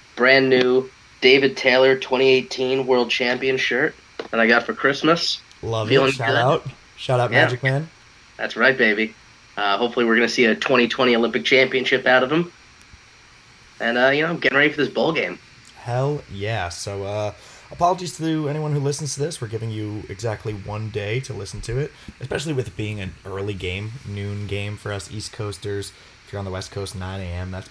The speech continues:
Speaker 2: brutal. But, uh, hopefully you're not working or you're getting through a Friday work through a holiday week, and this gives you something to, uh, to get through that. So we will get to the Cotton Bowl in a minute, but there is some big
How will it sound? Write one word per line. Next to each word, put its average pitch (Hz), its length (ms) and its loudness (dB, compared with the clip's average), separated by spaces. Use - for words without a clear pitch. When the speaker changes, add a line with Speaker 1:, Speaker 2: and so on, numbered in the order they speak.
Speaker 2:
brutal. 92 440 -8
But, 104 260 -4
uh, 120 200 -2
hopefully 202 340 -2
you're 196 80 4
not 139 280 0
working 151 420 -2
or 180 200 2
you're 165 140 0
getting 135 260 0
through 127 240 -2
a 101 60 -2
Friday 98 440 -4
work 92 460 -8
through 104 160 -4
a 92 40 -4
holiday 92 300 -4
week, 98 200 -6
and 143 120 -4
this 156 220 -8
gives 208 200 -2
you 202 80 0
something 160 460 -4
to, 147 240 -4
uh, 139 160 0
to 139 120 -8
get 127 200 -4
through 107 240 -8
that. - 280 -8
So 101 320 -8
we 139 100 -2
will 180 140 2
get 131 320 0
to 139 100 -4
the 127 60 -4
Cotton 113 340 -4
Bowl 110 160 -4
in 107 60 -6
a 101 40 -6
minute, 95 360 -8
but 92 80 -10
there 101 160 -4
is 101 100 -6
some 95 280 -10
big 135 340 6